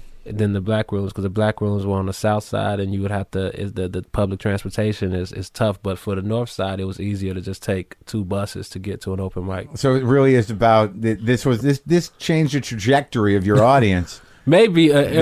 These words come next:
Speaker 2: That
Speaker 1: early on, I was doing all of them at the time. Like, I would just perform. I tried to perform wherever I could, but I think early on that, but, you know, even without that, I think that when I first started, white crowds responded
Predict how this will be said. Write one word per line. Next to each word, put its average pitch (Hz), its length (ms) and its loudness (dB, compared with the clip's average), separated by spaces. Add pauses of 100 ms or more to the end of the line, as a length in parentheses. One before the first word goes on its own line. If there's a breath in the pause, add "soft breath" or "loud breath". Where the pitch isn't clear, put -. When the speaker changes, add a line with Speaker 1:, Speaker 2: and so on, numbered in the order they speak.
(160)
Speaker 2:
That 156 60 6
Speaker 1:
early 185 300 8
on, 170 160 6
I 165 80 6
was 185 140 6
doing 226 280 6
all 202 300 6
of 170 100 8
them 160 140 6
at 151 80 4
the 135 80 -8
time. 160 200 0
Like, 127 140 -2
I 139 60 0
would 151 140 2
just 143 140 0
perform. 117 520 4
I 143 120 -4
tried 139 220 0
to 123 60 -4
perform 110 400 -2
wherever 113 300 0
I 104 80 -2
could, 127 420 -2
but 104 260 -4 (300)
I - 120 -4
think 120 420 0
early 113 340 4
on 110 200 2
that, 104 280 -2
but, 123 240 0
you 165 220 2
know, 160 160 6
even 160 340 4
without 143 440 2
that, 117 280 2 (920 soft breath)
I 120 80 0
think 113 340 2
that 107 360 0 (1040)
when 104 220 0
I 101 80 2
first 113 280 0
started, 107 300 0
white 107 280 -2
crowds 113 440 0
responded 107 680 0